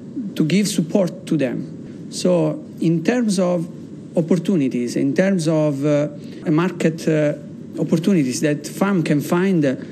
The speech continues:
in China, it's, uh, the cooperation with the local player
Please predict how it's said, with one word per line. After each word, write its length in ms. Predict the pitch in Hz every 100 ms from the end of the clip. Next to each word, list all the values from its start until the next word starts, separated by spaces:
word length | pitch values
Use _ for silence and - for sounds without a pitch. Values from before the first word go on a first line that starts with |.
| - - -
in 100 | 143
China, 460 | 135 208 202 143 135 - - - - - -
it's, 380 | 185 - -
uh, 180 | 175 156
the 120 | 156
cooperation 560 | 151 156 165 202 208 175
with 180 | 147 165
the 220 | 175 147
local 260 | 147 151 151
player 540 | - 120 110 107 98